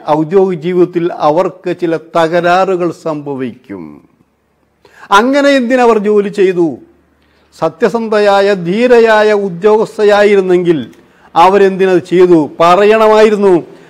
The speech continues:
നാടും ഈ നാട്ടുകാരും എല്ലാം അറിയട്ടെ, ഈ ഉദ്യോഗസ്ഥൻ സഹപ്രവർത്തകരെ പീഡിപ്പിച്ചവനാണെന്ന് പോ-, പറയാനുള്ള ചങ്കൂറ്റം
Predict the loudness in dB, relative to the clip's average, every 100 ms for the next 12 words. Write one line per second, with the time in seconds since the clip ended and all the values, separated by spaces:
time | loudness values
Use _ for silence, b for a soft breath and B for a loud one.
0 | -6 0 2 2 4 2 0 -4 -4 -2
1 | 0 0 0 2 4 4 2 -2 B B
2 | -2 0 2 2 2 2 0 0 0 -2
3 | -2 -4 -12 -8 -4 -2 -4 -2 0 2
4 | 0 -2 -4 -4 -8 B -4 0 0 0
5 | -2 0 -2 -4 -6 -4 -2 -2 -6 -2
6 | 0 2 0 -2 -6 -2 0 2 2 2
7 | 2 2 2 0 -2 -4 -8 -4 -4 -2
8 | -4 -4 -2 -2 -4 -4